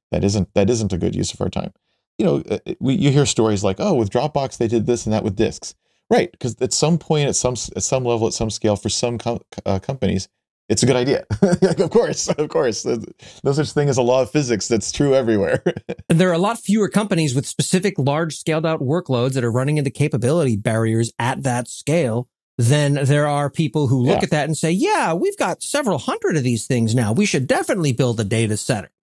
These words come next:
Speaker 2: No, please don't.
Speaker 1: No, no. It, it's, it's hyper specialized to, to, to wanna do that.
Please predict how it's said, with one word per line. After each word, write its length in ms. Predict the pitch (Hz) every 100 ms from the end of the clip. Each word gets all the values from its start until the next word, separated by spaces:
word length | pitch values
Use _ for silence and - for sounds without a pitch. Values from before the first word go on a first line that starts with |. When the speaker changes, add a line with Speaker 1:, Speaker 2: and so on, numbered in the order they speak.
| _
Speaker 2:
No, 220 | 147 139 - _ _ _ _ _ _
please 180 | - 139
don't. 200 | - - _ _ _ -
Speaker 1:
No, 240 | 107 92 -
no. 200 | 101 85
It, 240 | 117 120 101
it's, 200 | 113 -
it's 180 | 123 -
hyper 340 | 117 143 135
specialized 680 | - 110 101 101 95 95 -
to, 120 | 90
to, 240 | - 92 -
to 160 | -
wanna 260 | 85 90 90
do 160 | -
that. 240 | - -